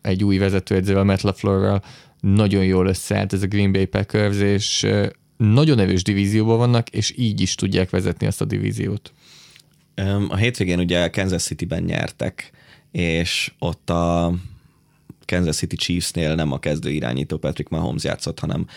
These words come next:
Speaker 2: a cseréje. Ö, szerinted ezt a meccset megnyerte volna a Packers akkor is, hogyha Mahomes van?
Speaker 1: Nem tudom. Ezt sajnos nem tudom, de nagyon sajnálom, hogy nem láthattunk egy Aaron Rodgers, Patrick Mahomes meccset, ahol kettő ennyire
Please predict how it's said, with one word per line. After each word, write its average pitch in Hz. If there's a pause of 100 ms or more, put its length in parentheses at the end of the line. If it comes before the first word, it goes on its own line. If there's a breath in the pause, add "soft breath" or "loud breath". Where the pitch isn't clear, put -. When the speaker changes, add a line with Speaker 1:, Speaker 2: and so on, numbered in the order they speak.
(220 loud breath)
Speaker 2:
a -
cseréje. 85 (300 loud breath)
Ö, 85
szerinted 95
ezt 101
a 113
meccset 117
megnyerte 82
volna 117
a 127
Packers 123
akkor 110
is, 117
hogyha 117
Mahomes 117
van? 90 (400)
Speaker 1:
Nem 76
tudom. - (160)
Ezt 104
sajnos 123
nem 110
tudom, 131
de 123
nagyon 110
sajnálom, 98
hogy 98
nem 98
láthattunk 101
egy 101 (500 loud breath)
Aaron 95
Rodgers, 95 (100)
Patrick 92
Mahomes 92
meccset, 90
ahol 92
kettő 92
ennyire 92